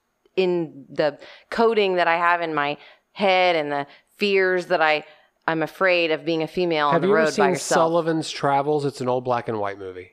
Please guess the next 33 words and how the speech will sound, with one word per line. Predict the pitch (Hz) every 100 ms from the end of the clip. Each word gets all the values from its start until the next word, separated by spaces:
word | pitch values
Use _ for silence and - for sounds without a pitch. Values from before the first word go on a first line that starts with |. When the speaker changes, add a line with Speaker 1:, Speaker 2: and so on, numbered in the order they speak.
| _
Speaker 2:
It's | -
about | 123 120
a | 117
movie | 113 117 131 139 117 117
executive | 127 110 110 107 - 104 101 92 _ _ _
who | - 117
wants | 117 117 -
to | 117
tramp | 107 - - 135 120 104 - - -
as | 131 113
research | 123 135 - 117 -
for | 117 107
a |
project. | - 120 123 139 147 -
Speaker 1:
Yeah. | 170 147 123
Speaker 2:
But | 120
his | 123 117
identity | 117 123 127 131
is | 123
lost, | 131 135 135 -
and | 117
Speaker 1:
Yeah. | 113
Speaker 2:
now | 113
he's | 113
a | 104
tramp. | 101 - 117 139 -
Speaker 1:
Uh-huh. | 160 151 151 151 - _ -
Speaker 2:
And | 107
he |
picks | 107 127
up | 127 113
a | 104
female | - 143 131 117 107 107